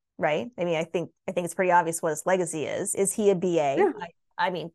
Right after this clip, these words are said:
Speaker 1: I think he is, even though he was a Quaker and very nice, apparently mild-mannered human being. I think he's a B A.
Speaker 2: Although I don't know, if you get yourself kicked out of the Quakers.
Speaker 1: Yeah, I
Speaker 2: Well,
Speaker 1: mean,
Speaker 2: he quit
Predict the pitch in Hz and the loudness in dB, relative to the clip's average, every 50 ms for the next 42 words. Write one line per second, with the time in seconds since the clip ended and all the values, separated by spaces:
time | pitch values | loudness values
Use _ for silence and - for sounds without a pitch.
0 | _ - - 170 160 - - 190 160 139 135 123 113 123 180 - 240 247 247 240 | _ -2 0 0 0 0 -2 -6 -6 -6 -8 -6 -6 -6 -2 0 2 4 6 6
1 | 226 220 220 240 226 220 202 196 196 - - - 185 202 - 170 156 160 170 170 | 6 4 4 4 4 4 4 2 0 0 0 2 2 2 0 -2 -4 -4 -4 -6
2 | 170 170 180 175 175 175 180 180 175 185 175 175 - - - - _ _ _ _ | -4 -2 0 0 0 0 -2 -4 -4 -4 -4 -4 -4 -6 -8 -10 _ _ _ _
3 | _ _ _ _ _ _ _ - 196 202 - 202 185 180 - 196 190 185 185 180 | _ _ _ _ _ _ _ 0 0 2 4 2 2 2 2 2 2 4 4 4
4 | 175 180 170 185 175 170 170 170 175 202 175 170 165 165 175 180 170 131 170 180 | 4 2 0 -2 -2 -2 -4 -4 -4 -4 -4 -4 -4 -2 -2 -2 -2 -2 -4 -6
5 | 208 - _ _ _ _ _ _ _ _ _ _ _ - - 196 - 214 - - | -10 -12 _ _ _ _ _ _ _ _ _ _ _ -4 -2 -2 -2 -2 -4 -6
6 | - - - - 87 - - - 247 - _ - 254 262 294 294 339 403 466 440 | -8 -12 -10 -8 -8 -6 -8 -8 -10 -4 _ 2 4 6 8 8 8 8 8 8
7 | 392 415 427 392 285 240 226 - 262 262 262 311 302 - 330 294 - 320 269 269 | 8 8 8 8 6 6 4 4 2 2 2 2 2 0 -2 -2 0 0 0 0
8 | - - - 294 285 277 - 285 262 254 - _ _ 262 269 247 214 208 196 - | 0 -2 -2 -2 -2 0 2 2 2 2 2 _ _ -2 -2 0 0 -2 -4 -2
9 | - 240 285 269 - 208 180 180 190 190 - - - - _ _ _ _ _ _ | -2 -2 -2 0 -2 -2 -4 -4 -6 -8 -12 -14 -18 -20 _ _ _ _ _ _
10 | _ _ _ _ 190 170 208 214 233 285 349 392 415 403 359 294 233 185 180 185 | _ _ _ _ -10 -8 -6 -4 -2 0 2 4 6 6 6 6 6 4 4 4
11 | 208 202 196 202 190 185 190 208 214 247 - _ - - 294 302 - _ _ - | 4 4 4 4 2 0 -2 -4 -6 -8 -12 _ -20 -16 -14 -14 -14 _ _ 0
12 | 349 381 381 381 | 2 4 4 2